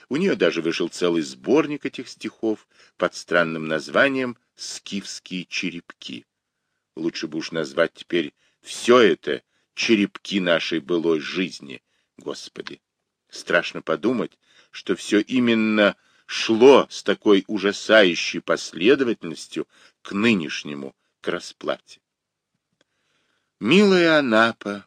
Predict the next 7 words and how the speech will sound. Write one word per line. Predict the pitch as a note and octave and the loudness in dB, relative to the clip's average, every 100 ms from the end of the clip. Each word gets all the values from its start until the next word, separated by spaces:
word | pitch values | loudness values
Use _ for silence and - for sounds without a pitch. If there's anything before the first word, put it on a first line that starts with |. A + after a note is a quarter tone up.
| - | -4
улица | B2+ C3+ - - E2 | -2 0 -2 -4 0
графа | F2+ F#2 - E2+ | 4 4 4 -4
Гудовича, | D#2 D#2 F#2 A#2+ A#2 - - G#2+ _ _ _ _ | -6 0 4 4 2 -8 -12 -14 _ _ _ _
дом | A2 C3 C3 G#2 | 6 6 8 6
Лопарёвых | G2+ G2 F2 F#2 G2+ G2 F#2+ | 4 4 4 6 6 2 -4
на | G2+ F#2 | -6 -6
Пушкинской, | - F#2+ - F#2 - - E2+ | -8 -10 -12 -14 -16 -10 -10